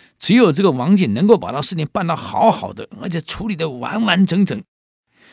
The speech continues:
还会给他出很多点子，让更多的事情呢更圆满。所以宣宗常在想，如果每个太监像王景这样处事干净利落、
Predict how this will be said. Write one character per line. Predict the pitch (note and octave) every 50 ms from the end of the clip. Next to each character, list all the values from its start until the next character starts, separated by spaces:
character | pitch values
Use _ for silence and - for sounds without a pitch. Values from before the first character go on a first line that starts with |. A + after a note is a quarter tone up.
| _
还 | _ - - - - - -
会 | G3+ A3+
给 | G3+ D3+ C3+
他 | D#3+
出 | D#3+ - - C4+
很 | A3+ - - C3 D#3
多 | G3+ A3+
点 | G3 - A#3 F#2 D#2 F2
子， | F2+ G#2+ B2 _ _ _ _ _ _ _ _
让 | - - - G3 G3+ G#3 G#3 F#3
更 | D#3+ - A3+ G#3 F3+
多 | E3 F#3+ F#3+
的 | E3
事 | - - - F3
情 | - C3+ B2
呢 | B2+ C3 - _ _ _ _ _ _ _ -
更 | C4 G#3+ C#3
圆 | A#2 B2
满。 | C#3 C3+ G2+ F#2 _ _ _ _ _ _ _ _ _ _ _ _ _ _ _ _ _ _ _ _ _ _ _
所 | - C#3 C3+
以 | A#2+
宣 | A2 - - E3+
宗 | E3 E3 E3 D3
常 | - A#2 B2+
在 | C3+ C#3+ C3
想， | A2+ - - D#2+ D2+ E2 G2
如 | F#2+ A2+ D3+ G#3+ A3
果 | F3 F#3+ C3
每 | G2+ F#2+ G2+
个 | A2+ B2
太 | - - - D3 C#3+
监 | B2+ C#3+ A#2+
像 | G#2+ - C#3+ A#2 G2 F2
王 | F2 F2 A2+ F#3 F#3+
景 | D3 B2 F2+ E2
这 | E2 G2+ A#2
样 | G#2+ F#2+ -
处 | - - - -
事 | - - B2+ A2
干 | - - E3 D3+ C#3
净 | B2+ D#3+ C3
利 | C3 C#3 G#2+
落、 | G2 B2 - - _